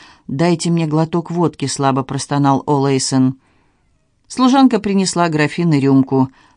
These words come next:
"Можешь идти. Ему нужен покой", сказала Дина и поднесла рюмку к губам Олэйсона. Ее насторожило выражение его лица. "Потише, потише. Драться уже поздно", усмехнулась она.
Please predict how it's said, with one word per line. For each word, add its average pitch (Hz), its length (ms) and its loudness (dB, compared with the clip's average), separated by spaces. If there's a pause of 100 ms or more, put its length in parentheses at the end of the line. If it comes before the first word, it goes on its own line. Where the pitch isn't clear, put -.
(120)
"Можешь 151 420 -2
идти. 139 420 -2 (440)
Ему 254 240 6
нужен 226 300 4
покой", 208 340 0
сказала 135 420 -2
Дина 131 380 2
и 151 160 -4
поднесла 147 520 -2
рюмку 170 320 -2
к 151 60 -8
губам 135 420 0
Олэйсона. 123 680 -2 (600)
Ее 135 320 0
насторожило 147 680 0
выражение 151 640 2
его 160 260 2
лица. 170 520 -2 (480)
"Потише, 151 720 -6 (400)
потише. 131 640 -2 (440)
Драться 233 440 2
уже 214 160 2
поздно", 170 380 0
усмехнулась 127 600 -2
она. 131 280 0